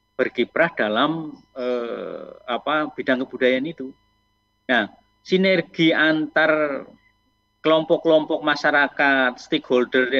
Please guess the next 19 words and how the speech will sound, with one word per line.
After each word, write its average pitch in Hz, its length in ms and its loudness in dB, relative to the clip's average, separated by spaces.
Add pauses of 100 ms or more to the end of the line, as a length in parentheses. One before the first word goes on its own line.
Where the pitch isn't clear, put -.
(140)
terkait 131 400 0
dengan 123 240 -4
kebudayaan 120 480 -2
ini 196 80 0
saya 175 160 2
kira 202 160 0
penting. 135 380 -4 (960)
Saya 139 140 0
kira 202 180 4
web, 147 240 2 (400)
misalnya 131 540 0
ya, 107 180 2
web 120 240 2
Sidoarjo 117 480 0
yang 123 240 2
sekarang 123 400 0
mungkin 127 320 -2
sudah 117 380 0
ada 120 180 -2